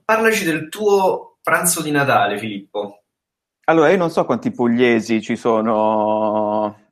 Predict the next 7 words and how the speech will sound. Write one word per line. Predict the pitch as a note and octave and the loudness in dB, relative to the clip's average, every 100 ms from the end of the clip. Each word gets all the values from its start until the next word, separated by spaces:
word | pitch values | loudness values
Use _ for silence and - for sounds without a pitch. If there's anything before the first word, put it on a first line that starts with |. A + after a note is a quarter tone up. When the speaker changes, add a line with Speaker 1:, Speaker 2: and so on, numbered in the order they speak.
| _ | _
Speaker 2:
in | A#2+ A2 | -6 0
collegamento | A#2 A2+ G#2 A2 G#2 G2+ G#2+ | 2 2 2 0 -2 -4 -6
in | |
questo | G#2+ G#2+ G#2 | -6 -6 -4
momento. | G2+ G#2 F2+ F#2+ G2+ G2 | -2 -4 -6 -6 -6 -6
Intanto | G2+ A2 G2+ G2+ | -6 -6 -4 -2
Max, | G#2 G#2+ - G2+ F2+ | -4 -6 -6 -4 -4